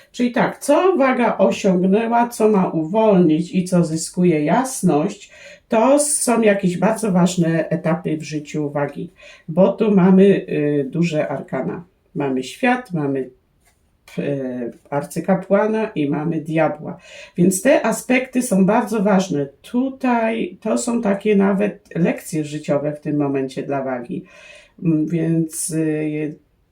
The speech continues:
polecałabym podejść do tego poważnie, do tych aspektów, bo to są naprawdę duże, duże sprawy w życiu wagi.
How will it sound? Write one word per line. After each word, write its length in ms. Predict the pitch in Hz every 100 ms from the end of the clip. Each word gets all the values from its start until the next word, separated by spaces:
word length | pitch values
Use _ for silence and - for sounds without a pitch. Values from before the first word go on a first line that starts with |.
| - - _
polecałabym 800 | 226 233 240 240 226 196 214 202
podejść 440 | 175 220 220 233
do 80 | 196
tego 280 | 196 196 196
poważnie, 680 | - 185 185 185 - 151 135 _
do 120 | 175
tych 200 | 156 170
aspektów, 640 | 165 170 - 147 - 143 -
bo 100 | 156
to 100 | 175
są 140 | 170 175
naprawdę 760 | 185 196 214 220 190 214 - -
duże, 560 | - 220 208 233 208 196 196 - - -
duże 260 | 226 220
sprawy 500 | 214 - 190 185 185
w 60 | 143
życiu 320 | 147 147 143
wagi. 420 | 135 127 - 175